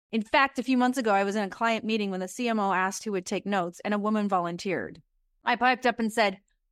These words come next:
"I'm sorry, but she took the notes in the last meeting. How about a male colleague do it for this meeting?"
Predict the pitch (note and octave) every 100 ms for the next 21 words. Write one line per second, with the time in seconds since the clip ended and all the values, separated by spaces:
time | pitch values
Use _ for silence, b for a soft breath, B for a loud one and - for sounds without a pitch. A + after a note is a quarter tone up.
0 | - D#4+ D#4 A3 F#3+ F#3+ G3 _ _ -
1 | - F#4+ G4+ G4 E4+ C4 C4+ C4 C4 A#3
2 | F#3 G3+ A3 B3 B3 B3 B3+ - E4 E4+
3 | C#4+ - G#3 F#3+ G3 - _ _ - A3
4 | B3 A3+ F#3+ F3 F3+ F#3 G3 A3 G#3+ G#3
5 | G3 F#3+ G3+ D3+ G#2 G#2